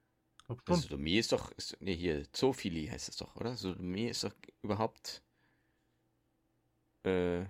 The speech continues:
Speaker 2: ich glaub,
Speaker 1: Ist
Speaker 2: rein biblisch gesehen ist sogar, ist sogar Fellatio-Sodomie, bin ich der Meinung. Alles, was nicht zum, äh, äh,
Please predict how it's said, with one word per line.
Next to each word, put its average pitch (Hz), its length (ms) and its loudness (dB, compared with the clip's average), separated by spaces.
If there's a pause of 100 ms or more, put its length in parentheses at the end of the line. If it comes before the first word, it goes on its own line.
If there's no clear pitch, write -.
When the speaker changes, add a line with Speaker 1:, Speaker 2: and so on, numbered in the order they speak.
(280)
Speaker 2:
ich - 80 -4
glaub, - 260 8
Speaker 1:
Ist - 280 -6 (280)
Speaker 2:
rein 131 320 12
biblisch 220 320 4
gesehen 107 340 4
ist - 160 0
sogar, 135 360 4
ist - 100 0
sogar 123 180 4
Fellatio-Sodomie, 85 1040 2
bin 87 160 -2
ich - 80 -14
der 87 100 -2
Meinung. 78 320 -6 (800)
Alles, 143 300 12
was 131 160 2
nicht 143 260 4
zum, 120 360 4
äh, 107 880 6
äh, 98 40 0